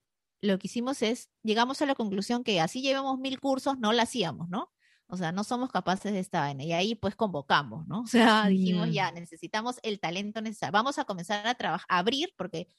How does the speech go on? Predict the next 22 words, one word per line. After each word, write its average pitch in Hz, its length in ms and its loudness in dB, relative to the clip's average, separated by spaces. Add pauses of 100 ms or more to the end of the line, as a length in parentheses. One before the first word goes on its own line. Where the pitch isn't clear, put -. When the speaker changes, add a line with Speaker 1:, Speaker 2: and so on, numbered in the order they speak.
Speaker 1:
también 220 380 -6
yo 226 100 -2
creo 233 200 -2
mucho 277 300 -6
en 240 80 -2
el 233 80 -2
emprendimiento 196 580 -6
en 254 80 -8
comunidad, 185 600 -4
abrir 226 360 -4
tu 277 80 -6
emprendimiento 226 800 -6
para 339 380 4
que 214 160 -10 (420)
más 226 300 -2 (140)
personas 233 400 -4
se 277 100 -4
sumen 262 320 -6
y 277 60 -8
podamos 156 440 -4
crear, - 460 -10
¿no? - 240 -10